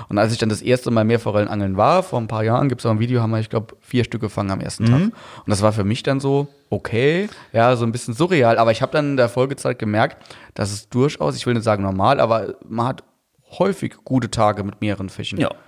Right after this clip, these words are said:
Speaker 2: Die sind
Speaker 1: Mittlerweile.
Speaker 2: aber auch gewachsen, diese Tage,
Speaker 1: Mhm.
Speaker 2: durch,
Speaker 1: Mhm.
Speaker 2: äh, Besatzprogramme in Dänemark
Speaker 1: Genau.
Speaker 2: und wieder Ansammlungsprogramme in Deutschland, auch in den Flusssystemen und so weiter, ist einfach die Anzahl auch gestiegen, ganz klar. Aber ich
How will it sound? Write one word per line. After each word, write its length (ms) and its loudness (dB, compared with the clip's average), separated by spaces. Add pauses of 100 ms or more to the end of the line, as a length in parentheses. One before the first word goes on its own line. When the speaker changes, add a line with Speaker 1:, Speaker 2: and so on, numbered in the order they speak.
(340)
Speaker 2:
Die 120 2
sind 140 2
Speaker 1:
Mittlerweile. 120 2
Speaker 2:
aber 200 2
auch 320 0
gewachsen, 520 -4
diese 240 -6
Tage, 340 -4
Speaker 1:
Mhm. 40 -6
Speaker 2:
durch, 200 2
Speaker 1:
Mhm. 220 -4
Speaker 2:
äh, 220 0
Besatzprogramme 800 -2
in 100 2
Dänemark 680 4
Speaker 1:
Genau. 120 -8
Speaker 2:
und 80 0
wieder 200 2
Ansammlungsprogramme 1160 0
in 140 2
Deutschland, 520 2
auch 180 0
in 100 0
den 120 2
Flusssystemen 680 0
und 80 0
so 100 -2
weiter, 360 2
ist 200 -4
einfach 300 -4
die 140 -4
Anzahl 300 0
auch 120 -6
gestiegen, 400 -10
ganz 220 -6
klar. 300 -4
Aber 440 0
ich 140 -16